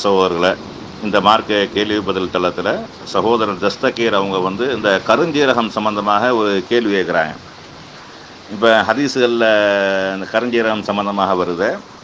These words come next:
எல்லா நோய்க்கும் எனக்கு மருந்து இருக்கிறது, கருஞ்சீரகத்துல எல்லா நோய்க்கும் மருந்து இருக்கிறது, மரணத்தை தவிர அப்படின்னு ஒரு செய்தி வருது. இது சரியான செய்தியா? இதை நம்ம எப்படி எடுத்துக்கொள்வது என்பது கேக்குறாங்க.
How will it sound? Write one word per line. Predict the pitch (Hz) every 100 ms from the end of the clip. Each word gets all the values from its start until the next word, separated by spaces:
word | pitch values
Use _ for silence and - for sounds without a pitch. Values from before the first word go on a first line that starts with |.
| - - -
எல்லா | 98 127 143 131
நோய்க்கும் | 120 127 135 123 120
எனக்கு | 113 107 104 92 90
மருந்து | 92 117 120
இருக்கிறது, | 104 92 92 90 87
கருஞ்சீரகத்துல | 101 117 107 98 98 98 143 104
எல்லா | 107 123
நோய்க்கும் | 107 117 123 117
மருந்து | 98 104 101
இருக்கிறது, | 95 90 92 123
மரணத்தை | 95 98 139 143 135 123
தவிர | 104 107 107 101 90 -
அப்படின்னு | 95 117 127
ஒரு | 107 90
செய்தி | - 110 101
வருது. | 85 85 87 113 - - - - - - - -
இது | 123
சரியான | 117 117 127 127 117
செய்தியா? | 113 104 95 95 104 110
இதை | 110
நம்ம | 101 101
எப்படி | 101 101 147 131
எடுத்துக்கொள்வது | 110 117 120 107 101 98 98 92 87 98
என்பது | 101 110 98 104
கேக்குறாங்க. | 92 82